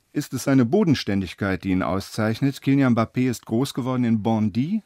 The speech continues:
einem Vorort in der Banlieue von Paris. Dort leben viele Arbeiter und Migranten.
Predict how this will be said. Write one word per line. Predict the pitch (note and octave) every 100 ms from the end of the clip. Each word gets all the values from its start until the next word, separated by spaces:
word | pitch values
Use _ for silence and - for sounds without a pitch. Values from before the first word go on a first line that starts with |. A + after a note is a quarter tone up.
| -
einem | G#2+ G#2 G2
Vorort | - B2 A2 A2 A2
in | G#2
der | G#2
Banlieue | G2 A2+ A2 G#2 A2+
von | - G#2+
Paris. | F#2 G2+ G2+ D3 F#3 - - - - - _
Dort | G2 F#2+
leben | F#2+ G2
viele | - G2+ G2
Arbeiter | - C#3 C#3 B2+
und | A#2
Migranten. | A2 G2+ G#2 C3 D3+ F3+